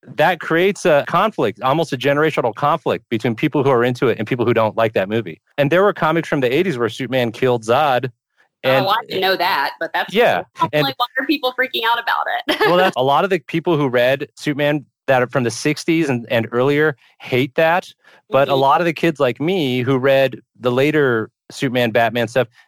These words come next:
Speaker 1: didn't mind. So
Speaker 2: Yeah, and I also like, I mean, Amy Adams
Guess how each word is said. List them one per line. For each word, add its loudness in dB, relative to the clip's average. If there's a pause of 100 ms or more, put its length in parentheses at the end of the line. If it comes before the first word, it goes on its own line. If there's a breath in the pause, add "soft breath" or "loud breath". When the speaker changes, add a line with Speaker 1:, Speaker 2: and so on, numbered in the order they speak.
Speaker 1:
didn't 0
mind. -2 (180)
So 2
Speaker 2:
Yeah, -6 (120)
and -2
I 0
also -2
like, -2 (100)
I -2
mean, -4 (100)
Amy -2
Adams -2